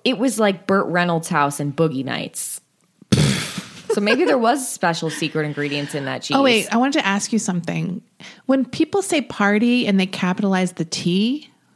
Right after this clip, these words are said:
Speaker 2: is that for meth? <laughs>
Speaker 1: Yeah.
Speaker 2: Okay. I
Speaker 1: Like,
Speaker 2: didn't know.
Speaker 1: I guess. Did pe-, do you notice that on Twitter or something? Or
Speaker 2: Uh, someone said something about it. They're like, "Whoa, I just found out why the T is capitalized sometimes in party."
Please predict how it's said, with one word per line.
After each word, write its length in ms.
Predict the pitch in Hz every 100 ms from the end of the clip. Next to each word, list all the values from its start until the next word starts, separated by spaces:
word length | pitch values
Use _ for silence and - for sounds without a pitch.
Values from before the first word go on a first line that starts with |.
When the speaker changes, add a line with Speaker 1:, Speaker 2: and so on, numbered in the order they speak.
| _ _
Speaker 2:
is 100 | 185
that 180 | 202 -
for 140 | 208
meth? 420 | 170 156 233 - -
<laughs> 1040 | 226 - 807 - 554 - 1077 - - -
Speaker 1:
Yeah. 520 | 202 185 160 196 185
Speaker 2:
Okay. 320 | 185 160 156 - _ 202
I 40 |
Speaker 1:
Like, 80 | 277
Speaker 2:
didn't 100 | 247
know. 340 | 240 185 190 - _ _ _ 208
Speaker 1:
I 80 |
guess. 340 | 185 165 226 -
Did 380 | 214 196 190 -
pe-, 160 | 185 - _
do 140 | 180
you 60 | 190
notice 320 | 175 175 185
that 120 | 202
on 140 | 180 170
Twitter 260 | - 165 208
or 120 | 196
something? 420 | 339 320 381 349
Or 160 | 190 143
Speaker 2:
Uh, 280 | 220 214 214
someone 420 | - 254 262 262
said 280 | - 226 220
something 240 | 220 196 180
about 240 | 165 165
it. 40 | 165
They're 80 |
like, 180 | 165 156
"Whoa, 360 | 151 220 233 220
I 100 | 190
just 260 | 226 -
found 220 | 220 202 190
out 160 | 175
why 300 | 170 175 180
the 80 | 170
T 320 | - - 196
is 100 | 170
capitalized 880 | - 156 160 - 160 151 147 147 143
sometimes 460 | 151 156 151 147 143
in 100 | 143
party." 960 | - 151 151 - 143 143 73 -